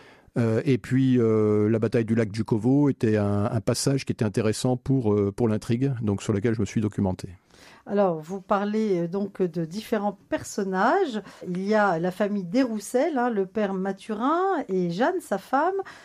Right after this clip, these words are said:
Speaker 2: euh, la fille Angèle et son mari Pierre, et,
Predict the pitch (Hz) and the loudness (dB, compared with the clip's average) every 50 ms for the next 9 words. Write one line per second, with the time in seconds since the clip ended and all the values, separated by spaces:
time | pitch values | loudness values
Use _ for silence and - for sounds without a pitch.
0 | - - - 180 190 190 185 208 202 202 - - 247 233 226 - - 202 208 208 | -14 -6 -4 -2 0 2 2 0 0 -2 -4 -6 -6 -4 -6 -6 -4 -4 -2 -2
1 | 202 190 208 240 277 311 277 233 202 - - 208 202 202 202 190 190 185 190 185 | -2 0 0 0 0 0 0 -2 -4 -4 -6 -6 -2 -2 -2 -2 -2 -4 -6 -8
2 | 185 - - - 240 254 320 415 427 294 220 196 185 - - - - - - - | -10 -6 -2 0 2 2 2 2 0 -2 -2 -4 -6 -8 -14 -20 -20 -20 -20 -20
3 | - _ - 247 269 320 359 381 | -12 _ -2 0 2 4 4 4